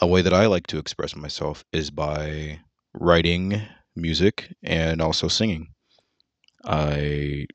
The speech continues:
love that kind of art. I love the poetry behind it. I love the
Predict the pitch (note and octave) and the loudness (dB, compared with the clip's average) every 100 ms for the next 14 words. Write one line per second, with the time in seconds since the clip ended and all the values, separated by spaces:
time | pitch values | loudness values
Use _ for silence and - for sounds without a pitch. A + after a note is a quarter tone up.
0 | _ _ _ _ _ - D#2 D#2+ D#2+ F2+ | _ _ _ _ _ -4 2 8 10 10
1 | F2+ - D#2+ D2+ - D#2 D2 C#2 C#2 - | 6 -4 -4 -4 -4 -6 -6 -6 -6 -6
2 | - D2+ D2 D#2+ D#2+ D2+ - F2 E2 - | -4 -2 2 2 2 0 4 6 6 4
3 | D#2 D2 D2+ D2 D2 - D2 D2+ - | -4 -4 -6 -8 -6 -4 -4 -6 -8